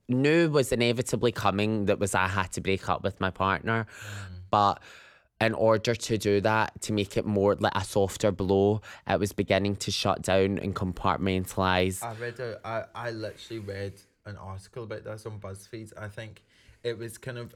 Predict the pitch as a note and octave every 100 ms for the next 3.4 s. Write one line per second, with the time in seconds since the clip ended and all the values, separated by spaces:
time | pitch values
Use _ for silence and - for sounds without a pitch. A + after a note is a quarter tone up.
0 | - G#2 A2+ B2+ A#2+ B2+ A#2+ B2+ B2+ A2+
1 | G#2 G2+ A2 G#2 F#2+ - - G#2 G2 A#2+
2 | B2 D3 C3 A#2+ B2 B2+ B2 D3 C3 B2
3 | A#2 B2 A2+ A2